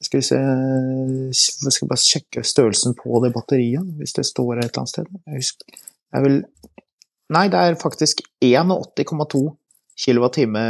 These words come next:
kapasitet på det batteriet, så det er ikke så stort batteri. Jeg tipper, hvis jeg skal gjette vilt, så vil jeg nesten tro at B M W er i gang med å lage et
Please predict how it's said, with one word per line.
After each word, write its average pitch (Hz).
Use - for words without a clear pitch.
kapasitet 120
på -
det 113
batteriet, 117
så 156
det -
er -
ikke 117
så 175
stort 127
batteri. 151
Jeg 139
tipper, 151
hvis 143
jeg 143
skal 151
gjette 117
vilt, -
så -
vil 143
jeg 160
nesten 143
tro 127
at -
B 131
M 123
W 120
er 110
i 117
gang 117
med 120
å 95
lage 101
et -